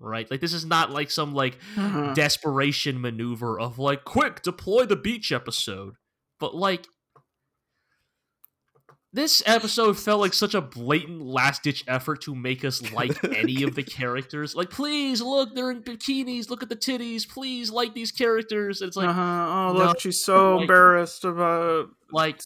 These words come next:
Speaker 2: seen the
Speaker 1: and,
Speaker 2: voice
Speaker 1: you know,
Speaker 2: you like.
Speaker 1: mainly the only reason I wanna bring it up is because it gives us an excuse to talk about the one and only good, like, beach episode in the history of anime, which is the one from Dynazenon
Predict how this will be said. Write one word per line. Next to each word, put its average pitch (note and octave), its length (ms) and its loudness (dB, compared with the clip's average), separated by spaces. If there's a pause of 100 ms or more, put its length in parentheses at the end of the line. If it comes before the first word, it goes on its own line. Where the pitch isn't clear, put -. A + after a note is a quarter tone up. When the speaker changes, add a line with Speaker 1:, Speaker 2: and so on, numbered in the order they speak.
Speaker 2:
seen E3 460 -4
the E3 80 -10
Speaker 1:
and, E3+ 100 4
Speaker 2:
voice E3 180 0
Speaker 1:
you A3+ 100 2
know, D#3 340 4
Speaker 2:
you D3+ 60 -2
like. D3 120 -8
Speaker 1:
mainly D4 400 -8
the - 20 0
only A#3 180 0
reason A3 260 0
I F#3+ 40 0
wanna F3 180 -2
bring F3 220 -4
it F3 100 -4
up D#3+ 200 0
is D3 120 -2
because C3 580 -2
it D3 120 -6
gives C#3 200 -2
us C3+ 120 -4
an B2 80 -8
excuse B2 320 -8
to G#2+ 80 -12
talk C3 220 -4
about B2+ 220 0
the B2+ 80 -6
one A#2+ 220 -4
and B2 120 -8
only B2 300 -8
good, A#2 520 -8
like, G#2+ 260 -8 (500)
beach C#3+ 360 -4
episode C3 480 -2
in A#2+ 60 -6
the A#2+ 60 -8
history B2+ 360 -4
of B2 120 -10
anime, A2+ 580 -4
which A2 220 -8
is A2 200 -10
the B2 80 -6
one A2+ 200 -4
from A2+ 180 -10
Dynazenon G#2 720 -6